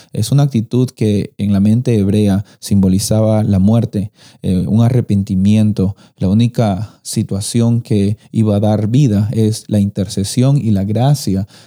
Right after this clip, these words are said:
de Dios. En nuestra vida, lo único que nos va a dar restauración no va a ser nuestras acciones, sino es a quien nosotros acudimos.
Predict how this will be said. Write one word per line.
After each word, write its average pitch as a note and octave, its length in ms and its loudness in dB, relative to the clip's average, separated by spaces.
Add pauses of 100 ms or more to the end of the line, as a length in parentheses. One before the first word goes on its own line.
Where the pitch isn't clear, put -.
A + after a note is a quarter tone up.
de F#2+ 160 -2
Dios. F#2+ 440 -2 (260)
En G2+ 120 -2
nuestra G2 260 -2
vida, F3+ 440 2
lo G#2 120 -2
único A#2+ 280 2
que - 120 -4
nos F#2+ 160 0
va G2+ 100 2
a - 20 2
dar A2 180 0
restauración G2+ 760 -2 (260)
no G#2 160 2
va A2+ 80 2
a A#2 40 0
ser E3 360 0 (160)
nuestras C3 440 0
acciones, E3+ 520 0
sino G#2 500 0
es B2+ 300 0
a G2+ 100 -10
quien B2 300 0
nosotros A2+ 500 -2
acudimos. G2 760 0